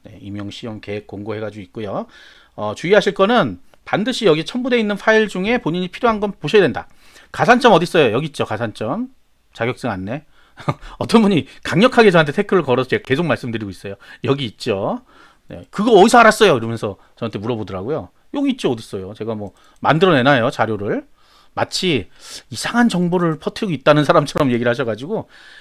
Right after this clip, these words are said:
모든 건 다 어디 있다? 네, 공무원 시험 공고 안에 다 들어있다. 자, 이십이 년도 전라남도 지방공무원 임용 계획, 시험 계획 공고입니다.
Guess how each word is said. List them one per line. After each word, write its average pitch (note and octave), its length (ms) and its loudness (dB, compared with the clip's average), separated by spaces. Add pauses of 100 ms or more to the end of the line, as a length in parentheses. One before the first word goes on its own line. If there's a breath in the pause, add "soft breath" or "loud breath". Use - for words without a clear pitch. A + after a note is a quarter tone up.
(220 soft breath)
모든 G#3+ 380 2
건 A#3 140 6
다 G#3 140 10
어디 D3 140 6
있다? C4+ 480 4
네, G#2+ 220 -8 (200)
공무원 E3+ 320 -2
시험 G3 360 -2
공고 B2 340 0
안에 B2 200 2
다 A2 120 -4
들어있다. G2 520 -12 (680 soft breath)
자, D#3+ 140 6
이십이 E3+ 260 -2
년도 G3 380 6
전라남도 C#3 480 0
지방공무원 B2 600 -4
임용 B2 300 -2
계획, A2 380 -6
시험 F#3+ 420 2
계획 C3 320 0
공고입니다. A#2 880 -4